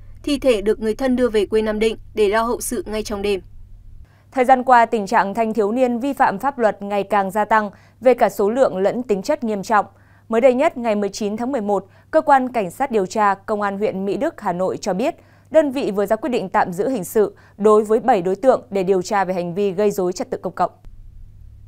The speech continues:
Speaker 1: Trước đó, vào khoảng mười chín giờ ngày mười hai tháng mười một, một nhóm thanh niên điều khiển ba xe máy,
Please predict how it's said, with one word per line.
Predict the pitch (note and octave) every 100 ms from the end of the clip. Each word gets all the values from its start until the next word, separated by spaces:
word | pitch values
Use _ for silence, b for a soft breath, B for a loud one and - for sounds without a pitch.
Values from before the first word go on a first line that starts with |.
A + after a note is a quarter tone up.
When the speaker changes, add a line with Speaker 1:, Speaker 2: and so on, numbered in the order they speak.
| -
Speaker 1:
Trước | - E4
đó, | B3+ A3
vào | B3 C4
khoảng | B3+ G#3
mười | A3 G#3+
chín | - G#3+
giờ | A#3+ B3+
ngày | A3 G3+
mười | G3+
hai | A3+ B3+
tháng | A3 A#3+
mười |
một, | A#3 G#3+ F#3 b b -
một | C4+
nhóm | C4 B3+
thanh | B3+ D4
niên | C#4+ C#4+
điều | A#3 G#3+
khiển | A#3 G3+ F3
ba | A#3+
xe | B3 A#3+
máy, | A3 G3+ C4